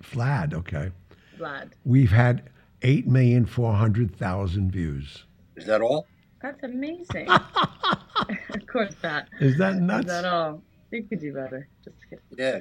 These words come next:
Speaker 3: come on. You're slowing down, Johnny.
Speaker 1: Yeah. <laughs>
Speaker 2: I liked the way that they did it, where they portioned it
Speaker 1: They
Speaker 2: out
Speaker 1: cut it
Speaker 2: into
Speaker 1: all up.
Speaker 2: different small clips with, um, different,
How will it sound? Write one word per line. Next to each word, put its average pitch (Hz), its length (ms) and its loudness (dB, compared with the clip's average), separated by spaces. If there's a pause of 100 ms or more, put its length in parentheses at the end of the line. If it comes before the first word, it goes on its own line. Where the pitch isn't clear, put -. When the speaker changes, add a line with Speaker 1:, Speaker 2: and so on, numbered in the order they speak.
Speaker 3:
come 170 120 -10
on. 113 140 -10 (520)
You're 127 100 -16
slowing 135 300 -4
down, 113 220 -6 (160)
Johnny. - 280 -20 (300)
Speaker 1:
Yeah. 92 120 -4 (440)
<laughs> - 80 -6
Speaker 2:
I 247 100 0
liked 440 300 -4
the 339 100 -10
way 320 180 -4
that 269 160 -12
they 254 140 -10
did 247 220 -10
it, 185 80 -8
where 170 120 -8
they 170 120 -10
portioned 190 460 -12
it 185 80 -8
Speaker 1:
They 151 120 6
Speaker 2:
out 139 80 0
Speaker 1:
cut 160 220 8
it 170 40 6
Speaker 2:
into 175 160 6
Speaker 1:
all 185 240 6
up. 254 200 2
Speaker 2:
different 170 240 -10
small 175 480 -4
clips - 440 -8
with, 175 220 -4
um, 160 280 -4
different, 165 380 -6